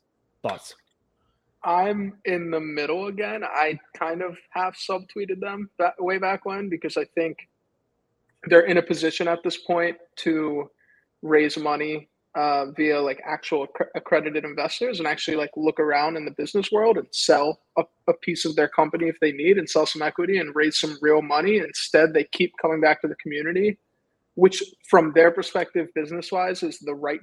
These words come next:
Speaker 2: thing to do because they can raise millions of dollars and not give up any ownership of their,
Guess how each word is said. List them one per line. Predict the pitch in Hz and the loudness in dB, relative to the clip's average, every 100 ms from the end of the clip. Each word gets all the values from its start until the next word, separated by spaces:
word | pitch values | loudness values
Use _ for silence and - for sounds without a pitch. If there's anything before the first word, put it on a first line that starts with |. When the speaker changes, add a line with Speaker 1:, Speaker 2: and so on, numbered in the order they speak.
| - | -6
Speaker 2:
thing | 196 202 | -6 -6
to | 208 | -10
do | 254 262 | -12 -10
because | 185 156 151 _ | -6 -4 -4 _
they | 151 147 | 0 0
can | 151 139 139 _ - | -2 -6 -16 _ -2
raise | 160 151 151 | 4 4 2
millions | 156 151 151 | 0 0 -2
of | 147 | 2
dollars | 139 160 208 208 | 6 6 6 2
and | 151 147 | 0 -2
not | 139 - _ | -4 -4 _
give | 151 147 | -8 -6
up | 135 - | -8 -4
any | 156 147 | -4 -4
ownership | 135 160 180 196 180 | -8 -8 -2 -2 -2
of | 156 | -6
their, | 147 143 143 | -4 -4 -8